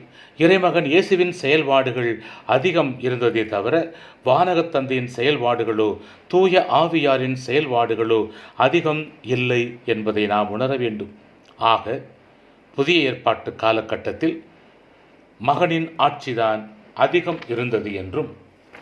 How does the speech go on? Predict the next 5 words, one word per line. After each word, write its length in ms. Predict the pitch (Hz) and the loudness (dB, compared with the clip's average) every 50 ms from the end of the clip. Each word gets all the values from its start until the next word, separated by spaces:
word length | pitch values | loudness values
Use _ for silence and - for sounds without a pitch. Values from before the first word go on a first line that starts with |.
| - - - - - - - - - - - - - - - - - _ _ _ _ _ _ _ - - - | -20 -20 -20 -20 -20 -20 -20 -20 -20 -20 -20 -20 -20 -20 -20 -20 -20 _ _ _ _ _ _ _ -20 -10 -2
இறைமகன் 640 | 131 160 175 208 214 208 160 147 143 131 120 120 131 127 - | 2 4 6 6 6 4 2 2 0 0 -4 -4 -6 -8 -2
தன் 220 | - 151 143 139 131 127 - | 2 2 2 2 0 -2 0
பணிவாழ்வு 600 | - 156 180 196 190 165 165 165 165 160 160 160 139 | 2 2 4 4 4 6 6 6 6 4 2 -2 -4
முடிந்ததும், 600 | 110 107 107 131 135 131 135 135 123 147 - 107 107 - - - - - - - _ - | -4 -4 -4 -4 -2 0 0 0 0 -2 -4 -4 -10 -16 -20 -20 -20 -20 -20 -16 _ -2
அதாவது 460 | 143 151 160 160 156 151 156 160 160 | 0 4 4 4 4 4 2 0 0